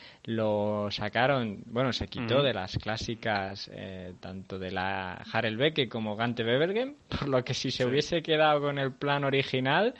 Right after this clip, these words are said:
Speaker 1: el pobre aún estaría dándose golpes a la pared, ¿no? Por lo que, mira, al venir a la Volta, eh, yo creo que ha de salir muy satisfecho.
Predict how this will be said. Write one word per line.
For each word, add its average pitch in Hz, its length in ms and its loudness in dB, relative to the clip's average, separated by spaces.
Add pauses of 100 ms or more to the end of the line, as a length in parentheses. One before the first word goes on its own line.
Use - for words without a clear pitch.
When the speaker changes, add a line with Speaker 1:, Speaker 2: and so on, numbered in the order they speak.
(460)
Speaker 1:
el 123 160 2
pobre 151 360 6
aún 160 180 8
estaría 143 400 4
dándose 143 360 6
golpes 135 380 4
a 131 60 4
la 117 140 4
pared, 123 320 2
¿no? 120 220 -2
Por 127 140 -2
lo 113 160 -2
que, 117 140 -2
mira, 127 200 4
al 104 120 4
venir 123 260 2
a 156 80 8
la 139 80 8
Volta, 147 640 6
eh, 113 520 -2
yo 139 80 -6
creo 143 200 -4
que 139 80 2
ha 127 80 6
de 123 80 2
salir 113 320 2
muy 110 160 -2
satisfecho. - 640 -6